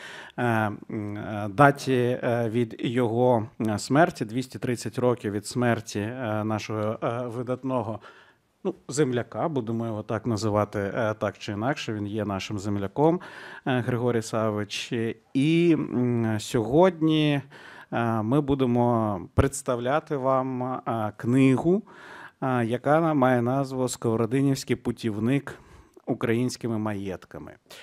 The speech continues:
Е, зробив, е, цю роботу і, скажімо так, е, флагманом цього проєкту виступив,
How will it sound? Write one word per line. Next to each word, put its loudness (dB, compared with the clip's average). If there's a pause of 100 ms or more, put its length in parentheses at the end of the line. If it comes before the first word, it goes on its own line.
(400)
Е, -4
зробив, 2
е, 4
цю -2
роботу 2 (180)
і, -6
скажімо -4
так, 0
е, 0
флагманом 2
цього -6
проєкту -4
виступив, -4